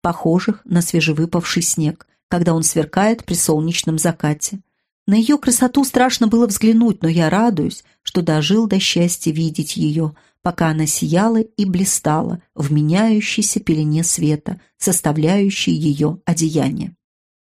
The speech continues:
Но вот она подошла к нам, и Чека упал на землю,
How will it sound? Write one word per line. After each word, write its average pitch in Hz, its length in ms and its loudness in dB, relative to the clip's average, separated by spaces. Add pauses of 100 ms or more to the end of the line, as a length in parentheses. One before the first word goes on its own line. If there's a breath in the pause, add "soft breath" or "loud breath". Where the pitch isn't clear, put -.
(280)
Но 214 100 2
вот 311 220 2
она 269 140 4
подошла 196 500 0
к - 100 -8
нам, 160 320 0
и 185 80 0
Чека 240 320 0
упал 226 300 0
на 226 160 4
землю, 202 480 0